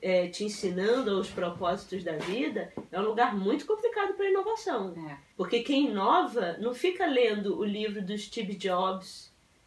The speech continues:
Speaker 1: pra ser o Steve Jobs. O Steve Jobs não lê o livro,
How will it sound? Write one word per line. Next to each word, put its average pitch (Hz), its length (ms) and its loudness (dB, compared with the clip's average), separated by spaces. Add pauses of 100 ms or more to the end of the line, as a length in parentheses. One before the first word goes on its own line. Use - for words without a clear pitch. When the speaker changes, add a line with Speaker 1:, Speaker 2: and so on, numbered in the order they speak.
(280)
Speaker 1:
pra 220 160 2
ser 196 260 4
o 190 80 2
Steve 190 280 -2
Jobs. 156 440 -4
O - 120 -8
Steve 196 280 -6
Jobs 269 300 4
não 466 160 10
lê 311 140 6
o 226 60 4
livro, 185 540 0